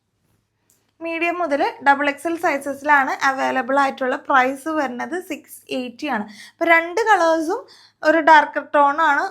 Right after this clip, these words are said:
അത് നല്ലൊരു ഗ്രീൻ ഷെയ്ഡും ഇതൊരു മെറൂൺ ഷെയ്ഡും. പ്രിന്റുകളെല്ലാം സെയിം ആണ് വരുന്നത്. നല്ല സ്റ്റൈലിഷ് ആയിട്ടും സിമ്പിൾ ലൈറ്റ് വെയിറ്റ് ആയിട്ട് തോന്നുന്ന തരത്തിലുള്ള ഒരു മെറ്റീരിയലാണ്.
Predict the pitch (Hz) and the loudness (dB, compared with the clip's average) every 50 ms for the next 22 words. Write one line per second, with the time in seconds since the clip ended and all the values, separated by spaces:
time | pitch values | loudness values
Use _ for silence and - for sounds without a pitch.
0 | - 277 269 285 339 330 302 294 294 330 359 392 392 370 370 370 302 269 294 302 | -4 -6 -6 -4 -6 -6 -6 -6 -8 -6 -4 -2 -2 -2 -2 -4 -4 -6 -6 -6
1 | 294 285 277 - - 330 285 277 320 - - 277 233 269 262 269 262 - _ _ | -6 -8 -10 -10 -6 -4 -4 -4 -6 -8 -12 -8 -6 -6 -6 -6 -10 -14 _ _
2 | _ 262 262 247 247 254 254 262 254 - 277 247 240 302 381 - - - - - | _ -6 -4 -2 -2 -4 -4 -6 -6 -6 -4 -4 -4 -6 -10 -16 -20 -20 -20 -14
3 | _ - 320 302 311 311 311 311 320 311 302 285 277 294 349 392 381 - 359 294 | _ -8 -8 -4 -2 -2 0 2 2 2 2 2 0 0 0 -4 -6 -6 -4 -4
4 | 269 262 269 262 240 240 269 277 269 247 233 226 214 214 240 294 226 - - _ | -2 0 0 0 0 0 0 -2 -2 -2 -2 -4 -6 -6 -8 -10 -10 -14 -20 _
5 | _ - 277 294 311 339 370 359 - 359 294 269 269 277 277 277 - 311 285 269 | _ -8 -6 -2 -2 -2 -2 0 0 2 2 2 0 -2 -6 -4 -4 -4 -4 -4
6 | 294 294 294 - 330 311 330 339 311 302 302 349 339 339 - - - _ - 269 | -8 -12 -10 -10 -10 -10 -10 -14 -18 -6 -4 -4 -4 -4 -8 -16 -18 _ -2 -2
7 | 285 294 262 254 285 320 311 311 311 302 311 403 370 320 - 339 - - 320 294 | 0 -2 -2 -4 -2 -2 0 0 -2 0 2 4 4 4 2 -2 -6 -6 -6 -6
8 | 277 277 285 294 320 302 269 254 - 285 269 269 262 254 262 262 294 320 330 302 | -6 -8 -6 -4 -4 -4 -4 -4 -8 -8 -6 -4 -4 -4 -4 -6 -6 -8 -10 -10
9 | 320 - 277 240 254 247 247 247 247 269 | -10 -12 -10 -8 -6 -4 -4 -4 -4 -4